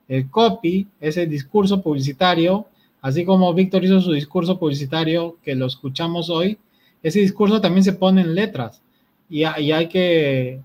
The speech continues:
ese es el copy en una, en una landing, ¿no? Eh, obviamente también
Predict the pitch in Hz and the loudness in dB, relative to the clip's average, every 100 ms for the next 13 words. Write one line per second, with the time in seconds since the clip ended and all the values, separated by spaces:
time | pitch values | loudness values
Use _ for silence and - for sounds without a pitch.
0 | _ 160 165 165 139 175 170 170 139 143 | _ -4 -2 -2 -2 -2 -2 -2 -2 -4
1 | 135 135 143 135 135 147 120 110 113 135 | -6 -6 -4 -4 -2 -2 -4 -8 -14 -20
2 | _ _ _ _ _ _ _ _ 139 139 | _ _ _ _ _ _ _ _ -6 -2
3 | 131 131 127 127 127 123 123 127 _ _ | 0 0 -2 -2 -4 -4 -8 -16 _ _
4 | _ _ _ _ _ _ _ _ 165 185 | _ _ _ _ _ _ _ _ 2 4
5 | 196 208 196 202 208 202 147 151 170 185 | 6 4 4 2 0 -2 -10 -4 -2 -2
6 | 185 | -4